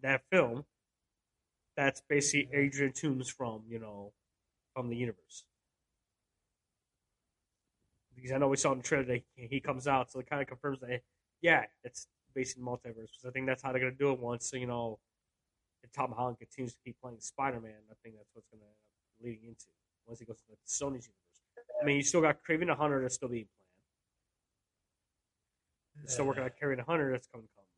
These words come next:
Speaker 1: you know, eventually, and then, you know, and then we're waiting for the animated Spider-Man film as well. That's the Into the Spider-Verse two, which may be, you know, part two, part one, you know, like a two-parter sequels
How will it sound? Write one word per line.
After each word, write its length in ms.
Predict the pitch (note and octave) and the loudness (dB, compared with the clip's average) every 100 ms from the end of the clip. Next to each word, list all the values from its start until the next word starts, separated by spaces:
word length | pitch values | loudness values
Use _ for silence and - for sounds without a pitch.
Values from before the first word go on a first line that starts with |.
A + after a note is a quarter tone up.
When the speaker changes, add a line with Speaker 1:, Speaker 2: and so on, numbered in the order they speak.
| G2+ | _
Speaker 1:
you 200 | F#2+ F#2+ | _ _
know, 80 | F2+ F#2+ | _ _
eventually, 480 | F2+ - G2+ G#2 G#2+ | _ -20 -20 -20 -20
and 80 | G2 G#2+ G#2 | -20 _ _
then, 160 | G2+ F#2+ _ _ _ _ _ _ _ B2+ | _ _ _ _ _ _ _ _ _ -8
you 80 | |
know, 380 | A#2+ A2+ A2+ A2+ | -6 -4 -6 -6
and 100 | A#2 | -8
then 140 | A#2 A#2 | -8 -10
we're 100 | A#2+ | -6
waiting 240 | B2 B2+ | -6 -6
for 100 | C3 | -8
the 120 | B2+ | -8
animated 380 | A#2+ B2 B2+ A#2 | -8 -6 -8 -8
Spider-Man 460 | - A#2+ A#2 A#2 - | -12 -12 -10 -12 -14
film 240 | A#2+ A2+ | -16 -16
as 100 | A2+ C3 | -12 -4
well. 260 | C3 C3 | 0 2
That's 160 | B2 - | 0 -6
the 120 | A#2 | -10
Into 360 | A2+ - - - | -10 -14 -20 -20
the 60 | |
Spider-Verse 460 | - A#2+ A#2 - - | -16 -12 -12 -14 -12
two, 340 | - C#3+ C#3 | -2 0 2
which 200 | B2+ A#2+ - | 0 -4 -6
may 100 | A#2 | -4
be, 80 | A2+ | -2
you 40 | |
know, 640 | G2+ G2+ G2+ G#2 G2+ - - - | -2 -4 -8 -10 -10 -14 -14 -12
part 160 | G2+ - | -14 -14
two, 200 | A#2 A2 | -18 -18
part 160 | A2 G2 F#2+ | -18 -20 _
one, 140 | G#2 _ | -20 _
you 80 | G2+ | _
know, 60 | G2 | _
like 100 | _ | _
a 320 | _ _ _ | _ _ _
two-parter 480 | A2 A2 A2 A2 A2+ _ _ _ _ _ - | _ -14 -12 -12 -16 _ _ _ _ _ -14
sequels 560 | C#3 - C3 C3 - | -10 -2 -2 -2 -8